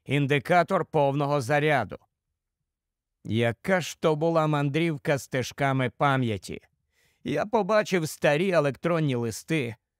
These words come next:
фотографії тата, зроблені ще до того, як він почав сивіти, повідомлення, якими ми перекидалися із Біллі Богеном.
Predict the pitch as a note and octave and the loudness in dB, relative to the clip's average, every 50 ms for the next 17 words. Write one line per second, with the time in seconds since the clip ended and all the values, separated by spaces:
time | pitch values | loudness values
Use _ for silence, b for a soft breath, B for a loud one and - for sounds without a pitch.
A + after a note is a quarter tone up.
0 | _ _ _ - C#3 C3+ - D#3 D3 D3+ F#3 G3 - - F3+ E3 D#3+ D3 - - | _ _ _ -4 -2 0 2 0 2 2 2 0 2 0 0 0 0 0 0 2
1 | F3+ F3 F3 E3+ - - F3+ D3+ C#3+ A#2+ - _ _ _ - B2+ B2 D#3+ F#3 F3 | 4 4 6 4 4 2 2 0 0 -2 -6 _ _ _ -10 -6 -2 0 0 0
2 | D#3+ D#3 D#3+ D3+ D#3 D#3 C#3+ - - E3+ D#3 C#3+ B2+ B2 F#3 E3+ D3+ - - F#3+ | 2 2 2 2 2 0 -2 -2 0 0 0 0 2 2 2 2 2 0 0 0
3 | E3 C#3 B2 B2+ B2+ B2 A2+ - D3 D#3 C#3 - - C3+ C3+ - D3+ C#3+ C3 G#2+ | 2 2 2 2 0 0 0 0 0 0 0 0 -2 -2 -2 0 0 0 0 -2
4 | - - - D#3 D3 C3+ C3+ A#2+ - B2+ G#2+ F2 - _ _ _ _ _ _ _ | -4 -4 -2 0 0 0 -2 -2 -4 -6 -8 -8 -10 _ _ _ _ _ _ _
5 | _ _ - G3 G3 G3 G#3+ F#3+ A3+ G#3+ G3+ F3 D3 B2+ B2+ B2+ C3 C3+ C#3 - | _ _ -2 0 0 2 2 2 2 2 2 2 0 0 0 0 0 0 0 0
6 | - F#3+ E3 E3 D#3+ E3 F3 E3+ C#3 - E3 D3 C#3+ A#2+ E3 E3+ D#3 E3+ E3+ E3+ | 0 2 2 2 2 2 2 0 2 2 2 2 2 2 0 0 0 0 0 0
7 | D#3+ D3+ - - D3+ C#3 C#3 C#3+ C3+ B2 B2 C3+ E3 E3 D#3+ D3+ C#3 B2 A#2 A#2 | 0 0 0 -2 -2 0 0 0 -2 -4 -4 -2 0 0 0 0 0 0 0 0
8 | D#3 D#3+ D#3+ C#3+ D3+ D3 C#3 C3 B2+ A2+ G2 | 0 2 2 2 0 0 0 0 -2 -2 -4